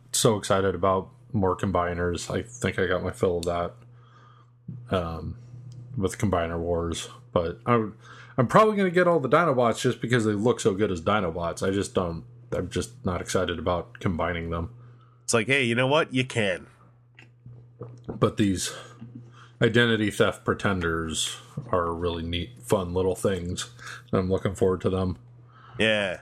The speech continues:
Speaker 1: Quite a bit.
Speaker 2: Well, and the, and the final reveal is we, we now get to see, again, more confirmation of all of those leaks from that spreadsheet way back,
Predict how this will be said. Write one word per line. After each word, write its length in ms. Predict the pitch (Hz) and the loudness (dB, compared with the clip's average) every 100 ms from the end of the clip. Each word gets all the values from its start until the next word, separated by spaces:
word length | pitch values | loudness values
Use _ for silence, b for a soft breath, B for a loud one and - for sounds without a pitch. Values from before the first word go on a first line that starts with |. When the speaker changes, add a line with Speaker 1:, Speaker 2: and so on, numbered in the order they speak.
| - | -12
Speaker 1:
Quite 480 | - - - 110 160 | -14 -14 0 2 2
a 40 | |
bit. 240 | 147 - - - B B B B _ B B B B B B B | 0 -2 -4 -12 B B B B _ B B B B B B B
Speaker 2:
Well, 140 | 135 143 | 2 4
and 100 | 143 | 4
the, 260 | 143 139 131 | 4 4 2
and 100 | 131 | 0
the 60 | 131 | 2
final 320 | 175 240 233 | 2 4 4
reveal 420 | 156 127 135 160 | 2 2 2 4
is 120 | 131 | 2
we, 180 | 120 127 | 2 2
we 240 | 117 123 117 | 2 2 4
now 320 | 120 151 156 | 4 4 2
get 220 | 143 135 | 0 -2
to 80 | 131 | 0
see, 180 | - 123 | 0 2
again, 200 | 110 113 | 2 2
more 220 | 113 147 | 2 0
confirmation 680 | - 160 151 135 135 131 131 | 2 0 2 2 2 2 2
of 80 | 113 | 4
all 200 | 117 120 | 4 2
of 120 | 104 | 2
those 280 | 113 110 107 | 0 2 2
leaks 320 | 131 135 - | 0 0 -2
from 220 | - 113 | -2 0
that 160 | 110 98 | 0 -2
spreadsheet 500 | - 175 147 117 90 | 0 0 2 -2 0
way 140 | 101 | -2
back, 380 | 95 101 123 | 2 0 0